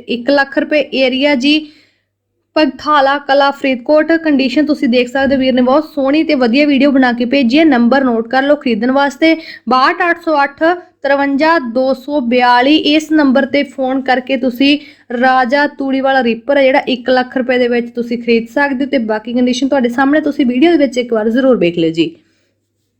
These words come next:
ਮਹਿੰਦਰਾ ਚਾਰ ਸੌ ਪਚੱਤਰ ਟਰੈਕਟਰ ਵਿਕਾਊ ਹੈ ਜੀ। ਮਹਿੰਦਰਾ ਚਾਰ ਸੌ ਪਚੱਤਰ ਟਰੈਕਟਰ ਵਿਕਾਊ ਹੈ, ਰੇਟ ਦੋ ਲੱਖ ਚਾਲੀ ਹਜ਼ਾਰ ਰੁਪਏ ਡਿਮਾਂਡ ਹੈ ਜੀ।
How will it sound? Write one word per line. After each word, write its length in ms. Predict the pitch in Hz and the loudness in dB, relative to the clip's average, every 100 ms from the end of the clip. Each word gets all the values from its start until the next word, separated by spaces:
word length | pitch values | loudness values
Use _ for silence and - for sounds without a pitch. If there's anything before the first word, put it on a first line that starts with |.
| _ _ _ _ _ _ - | _ _ _ _ _ _ 0
ਮਹਿੰਦਰਾ 440 | 269 320 339 294 302 | 2 4 4 2 0
ਚਾਰ 220 | 302 285 | 0 -2
ਸੌ 180 | - 302 | -2 -4
ਪਚੱਤਰ 500 | 302 311 311 302 294 | -2 -2 -2 -2 -2
ਟਰੈਕਟਰ 380 | 294 277 262 311 | 0 -2 -2 -2
ਵਿਕਾਊ 420 | 302 302 233 208 | 0 0 0 0
ਹੈ 60 | 180 | 0
ਜੀ। 120 | 190 | -2
ਮਹਿੰਦਰਾ 420 | 226 233 269 254 | -2 2 2 2
ਚਾਰ 260 | 262 262 247 | 2 0 0
ਸੌ 160 | 247 269 | -2 -6
ਪਚੱਤਰ 500 | 269 285 277 262 262 | -2 -4 -2 -4 -2
ਟਰੈਕਟਰ 380 | 254 240 240 277 | -2 -2 -4 -2
ਵਿਕਾਊ 360 | 262 247 240 | 0 0 0
ਹੈ, 60 | 269 | 2
ਰੇਟ 220 | 262 247 | 2 0
ਦੋ 160 | 240 233 | -2 0
ਲੱਖ 260 | 226 226 226 | 0 -4 -8
ਚਾਲੀ 320 | - 247 233 | -4 -2 0
ਹਜ਼ਾਰ 180 | 254 285 | 2 0
ਰੁਪਏ 180 | - 233 | 0 0
ਡਿਮਾਂਡ 460 | 214 262 240 190 175 | 2 4 2 0 -2
ਹੈ 60 | |
ਜੀ। 180 | 156 139 | -2 -6